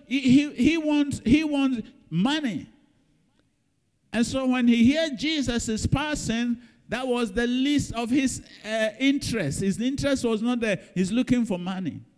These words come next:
But when Peter and John got there, and they, he was expecting them to give him something, he said, "No, no, no, no, this is no money business. Silver and gold I have none, but such as I have,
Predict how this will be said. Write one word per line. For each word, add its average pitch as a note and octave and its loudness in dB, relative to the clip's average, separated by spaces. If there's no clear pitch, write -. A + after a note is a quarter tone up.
But F#3+ 0
when A3+ 0
Peter D#4+ 6
and B3 0
John B3 -2
got A#3 -4
there, A#3 -6
and G3 -4
they, B3+ 2
he B3+ 4
was B3 0
expecting C#4+ -2
them A3+ -2
to A3 4
give A3 -4
him B3+ 0
something, G3 -2
he F3+ -6
said, F#3+ -6
"No, F#3+ -6
no, F3 -10
no, D#3+ -8
no, D3 -2
this D3+ -6
is D#3 -8
no D#3+ -6
money D3 -2
business. A2+ -2
Silver F3 -6
and C3+ 0
gold C3+ 0
I G#2 -6
have A2 -4
none, A#2 -4
but G#2 -6
such - -10
as C#3 -8
I A#2 -6
have, A#2+ -6